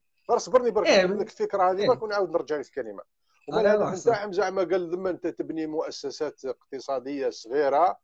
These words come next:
Speaker 2: غير
Speaker 1: يعني
Speaker 2: متوسطة.
Speaker 1: قال الوال-، رايح، رايح نقولوا مثلًا ال-، مثلًا نقولوا الثمار تاعها ما
Speaker 2: عندها دورها
Speaker 1: يطولوش.
Speaker 2: في الاقتصاد.
Speaker 1: ما يطولوش، تسمى قال مثلًا على المدى المتوسط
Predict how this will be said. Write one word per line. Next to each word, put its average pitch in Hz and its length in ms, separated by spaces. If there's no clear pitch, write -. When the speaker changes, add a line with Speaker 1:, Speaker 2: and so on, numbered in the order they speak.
Speaker 2:
غير 165 100
Speaker 1:
يعني 143 160
Speaker 2:
متوسطة. 139 560
Speaker 1:
قال 202 100
الوال-، 190 500
رايح، 180 300
رايح 175 460
نقولوا 175 320
مثلًا 175 580
ال-، 147 640
مثلًا 135 240
نقولوا 143 200
الثمار 175 420
تاعها 202 600
ما 185 180
Speaker 2:
عندها 233 180
دورها 233 240
Speaker 1:
يطولوش. 240 180
Speaker 2:
في 220 60
الاقتصاد. 151 540
Speaker 1:
ما 165 60
يطولوش، 214 560
تسمى 202 340
قال 196 360
مثلًا 202 400
على 208 540
المدى 165 600
المتوسط 196 800